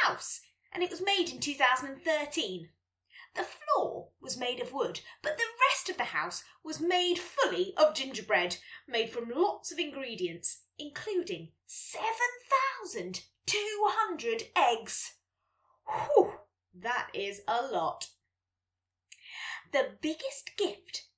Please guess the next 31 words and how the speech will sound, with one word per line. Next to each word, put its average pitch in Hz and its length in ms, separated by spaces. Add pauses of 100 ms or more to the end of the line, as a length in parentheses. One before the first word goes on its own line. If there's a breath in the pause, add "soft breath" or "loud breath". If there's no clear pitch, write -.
(160)
ever 320 260 (100)
given 262 280
in 220 160
recent 330 320
history 349 440 (220 loud breath)
was 370 120
the 403 120
Statue - 680
of 311 140
Liberty. 349 640 (380)
France 480 560
gave - 280
it - 160
to 269 120
America 294 560
as 277 140
a 427 60
Christmas 269 380
present 214 360 (220 loud breath)
in - 180 (100)
eighteen 311 600
eighty-six. - 840 (1700 loud breath)
Did 403 320
you 349 300
know 165 300 (280 loud breath)
that - 140
if 480 240 (100)
you 440 280
got - 380
every 453 800
present 440 440